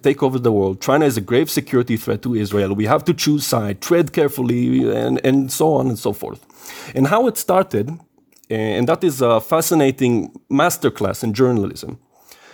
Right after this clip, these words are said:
The catalyst was a conference in the Univer-, University of Haifa in August twenty eighteen, led by Professor Rear Admiral, uh, retired Shaul Chorev, uh, with the attendance of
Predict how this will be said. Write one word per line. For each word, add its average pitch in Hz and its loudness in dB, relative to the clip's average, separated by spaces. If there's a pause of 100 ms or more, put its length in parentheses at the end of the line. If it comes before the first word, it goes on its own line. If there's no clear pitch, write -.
(120)
The 147 0
catalyst 208 2
was 139 2
a 113 -2
conference 202 0
in 127 -6
the 117 0
Univer-, 123 0
University 127 0
of 113 0
Haifa 156 0
in 131 2
August 123 -2
twenty 120 2
eighteen, 143 0
led 127 0
by 120 4
Professor 131 0 (140)
Rear 127 2
Admiral, 143 2 (220)
uh, 101 0
retired 147 0
Shaul 117 -2
Chorev, 117 -2 (800)
uh, 107 4
with 147 0
the 151 2
attendance 170 0
of 101 -2